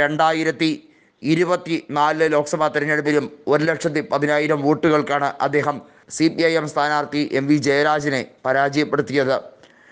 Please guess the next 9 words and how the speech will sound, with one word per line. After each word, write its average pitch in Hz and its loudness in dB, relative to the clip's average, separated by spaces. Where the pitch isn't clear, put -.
ഇത്തരത്തിൽ 151 0
നിരവധിയായ 147 2
സാഹചര്യങ്ങൾ 139 0
കെ 147 4
സുധാകരനെ 147 0
വേറിട്ട 165 2
വ്യക്തിത്വമാക്കുന്നത് 147 0
അദ്ദേഹത്തിൻ്റെ 147 0
പ്രവർത്തന 143 0